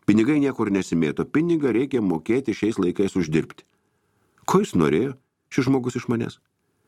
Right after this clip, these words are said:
Miniai matyti jis didžiai patiko, šis įgimtas agitatorius. Jis atrodė,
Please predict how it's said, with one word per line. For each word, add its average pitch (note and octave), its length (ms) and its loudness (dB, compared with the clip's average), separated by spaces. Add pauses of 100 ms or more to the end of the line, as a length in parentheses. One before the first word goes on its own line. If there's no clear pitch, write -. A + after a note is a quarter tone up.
(760)
Miniai C#3+ 580 4
matyti B2 540 -2
jis A#2+ 120 -4
didžiai G#2+ 260 0
patiko, D#2+ 540 -4 (280)
šis - 320 -2
įgimtas A#2 580 0
agitatorius. B1 680 -4 (560)
Jis C#3 100 2
atrodė, C3 500 0